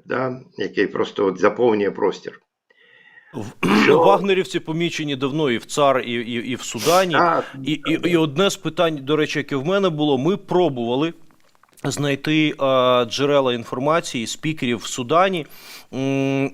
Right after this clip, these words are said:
Speaker 2: в момент найцікавішого, мабуть, скандалу, а, минулого року, м, коли, наскільки я пам'ятаю, через New York Times або якесь інше велике видання просочилася інформація про те, що,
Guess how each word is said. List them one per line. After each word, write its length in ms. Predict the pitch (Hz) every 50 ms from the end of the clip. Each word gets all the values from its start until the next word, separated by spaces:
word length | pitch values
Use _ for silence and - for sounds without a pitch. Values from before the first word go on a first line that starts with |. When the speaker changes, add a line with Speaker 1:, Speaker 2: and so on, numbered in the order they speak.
| - -
Speaker 2:
в 180 | 131 - -
момент 600 | 147 151 147 151 156 170 175 180 180 175 - - - -
найцікавішого, 1160 | 139 131 131 139 151 160 156 151 - - 143 - 151 147 135 156 151 135 - - 131 98 113
мабуть, 380 | 113 117 113 117 120 127 123 -
скандалу, 720 | - - 135 123 120 113 135 139 143 143 135 120 107 - - - - - - - - -
а, 440 | - 117 113 113 113 113 113 110 104
минулого 540 | 110 127 139 147 143 139 127 123 107 123 139
року, 400 | 170 196 226 - - 180 156 - -
м, 200 | 139 139 139 127
коли, 320 | - - 143 143 151 156 156
наскільки 380 | 143 - - - 160 - 143
я 40 | 135
пам'ятаю, 460 | - 135 127 135 - - 139 131 123
через 280 | - - 117 120 90 123
New 180 | 131 127 127
York 140 | 123 - - -
Times 360 | 165 170 180 185 175 - - 131
або 380 | 120 113 120 123 123 120 110 110 107
якесь 380 | 110 - - 117 - - - -
інше 280 | 156 165 156 - 156
велике 320 | 143 139 135 131 - - 127
видання 360 | 123 131 127 131 127 123 117
просочилася 640 | - - 113 - - - - 147 143 139 - - 131
інформація 600 | 117 - - 117 117 123 127 131 - - 120 -
про 180 | - - 110
те, 240 | - - 139 139 143
що, 420 | 135 - - - - 127 123 127